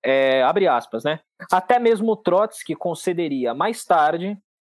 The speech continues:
que Stalin era muito valioso nos bastidores da preparação da fração bolchevique." A aspas de, de Trotsky começa em Stalin, tá? Então, Stalin era muito valioso nos bastidores da preparação da fração bolchevique para a votação.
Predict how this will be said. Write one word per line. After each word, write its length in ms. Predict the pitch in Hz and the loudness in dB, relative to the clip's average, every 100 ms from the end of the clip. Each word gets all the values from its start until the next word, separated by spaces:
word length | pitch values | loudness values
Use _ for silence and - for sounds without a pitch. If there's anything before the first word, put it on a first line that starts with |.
| _ _ | _ _
que 120 | - 233 | -6 -4
Stalin 640 | - - 202 190 214 220 | -4 0 2 2 0 0
era 180 | 214 202 | 0 0
muito 500 | 170 190 254 247 233 | -2 -4 -4 -4 -2
valioso 560 | 214 214 160 180 180 | 0 0 -2 -2 -2
nos 160 | 180 160 | -6 -4
bastidores 800 | 156 180 - 180 147 170 214 190 | -2 -4 -4 -6 -2 -2 -2 -2
da 100 | 190 | -2
preparação 800 | - 180 175 165 147 - 170 202 | -2 -2 0 0 -2 -4 -4 -2
da 100 | 185 | -2
fração 460 | - 156 - 170 | 0 -2 -2 -6
bolchevique." 640 | 185 185 - 175 127 117 - _ _ _ - | -4 -4 -4 -4 -4 -6 -10 _ _ _ -4
A 180 | 113 123 | 0 0
aspas 300 | 143 - 139 | -2 -4 -6
de, 380 | 127 127 123 110 | -4 -2 -2 -4
de 100 | 117 | -6
Trotsky 420 | - 127 139 - | -2 0 -2 -4
começa 380 | 135 123 123 - | -4 -2 -2 -4
em 80 | 151 | -4
Stalin, 440 | 160 - 101 95 | -4 -2 -4 -4
tá? 220 | - 147 - _ _ _ - | -2 -2 -2 _ _ _ -6
Então, 160 | 123 | -4
Stalin 360 | 135 - 202 220 | -2 2 2 2
era 200 | 214 202 | 2 2
muito 360 | 190 262 262 | 0 0 0
valioso 540 | 180 190 175 160 147 147 | 2 2 2 0 -2 -2
nos 160 | 143 | -4
bastidores 600 | 143 156 - 185 151 147 | -2 -2 -4 -4 -2 -2
da 100 | 147 | -2
preparação 600 | 147 156 175 185 175 - 185 | -2 0 2 2 -2 -2 -2
da 120 | 214 | 0
fração 360 | 233 220 196 | -2 -2 -2
bolchevique 600 | 190 202 240 208 185 214 | -2 -2 -2 -4 -4 -6
para 240 | 208 208 220 | -2 2 2
a 20 | |
votação. 640 | 202 220 247 233 156 135 | 0 0 -2 -2 -4 -4